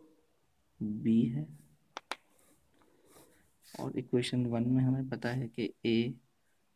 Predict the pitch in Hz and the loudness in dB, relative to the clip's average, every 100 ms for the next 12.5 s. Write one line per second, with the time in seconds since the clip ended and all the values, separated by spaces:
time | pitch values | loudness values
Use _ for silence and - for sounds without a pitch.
0 | _ 131 135 - 175 113 110 - 117 131 | _ -6 -6 -6 -2 0 -2 -4 -6 -6
1 | - - 110 110 120 - 107 110 117 127 | -8 -8 -6 -8 -8 -8 -8 -8 -8 -10
2 | - _ _ _ _ _ _ _ _ _ | -10 _ _ _ _ _ _ _ _ _
3 | _ - - _ 120 127 131 135 139 139 | _ -12 -12 _ 4 4 2 -2 -4 -6
4 | - - 104 117 117 127 131 - - 123 | -8 0 0 0 -2 -6 -4 -6 -4 -4
5 | 113 107 120 117 117 120 123 123 139 131 | -4 -4 -6 -8 -10 -10 -8 -4 -4 -6
6 | - 156 160 151 110 104 104 123 - 139 | -6 -2 0 0 0 -2 -4 -6 -10 -14
7 | _ _ _ _ _ _ _ _ _ _ | _ _ _ _ _ _ _ _ _ _
8 | _ _ _ _ _ _ - 117 117 123 | _ _ _ _ _ _ -10 -2 0 0
9 | 113 90 92 123 - - 113 113 117 151 | 0 -4 -6 -8 -6 -2 -2 -2 -4 -10
10 | - _ _ _ _ _ _ _ - 113 | -12 _ _ _ _ _ _ _ -8 -4
11 | 117 127 123 123 120 113 120 135 - - | -4 -4 -4 -4 -4 -4 -6 -8 -8 -8
12 | 175 170 156 110 | -4 -4 -4 -2